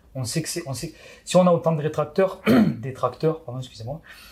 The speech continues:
si on a autant de détracteurs, peut-être que c'est qu'on va dans le bon sens.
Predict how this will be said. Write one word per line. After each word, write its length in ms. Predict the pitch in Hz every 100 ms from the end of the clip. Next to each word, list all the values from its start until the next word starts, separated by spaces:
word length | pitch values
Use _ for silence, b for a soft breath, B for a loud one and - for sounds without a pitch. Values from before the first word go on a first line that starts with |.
| B
si 120 | -
on 40 | 135
a 60 |
autant 200 | 180 175
de 80 | 160
détracteurs, 520 | 151 151 143 - 180
peut-être 320 | 180 131 160 156
que 80 |
c'est 160 | 143 -
qu'on 100 | 131
va 80 | 131
dans 100 | 131
le 40 |
bon 140 | 139 143
sens. 500 | - 131 - -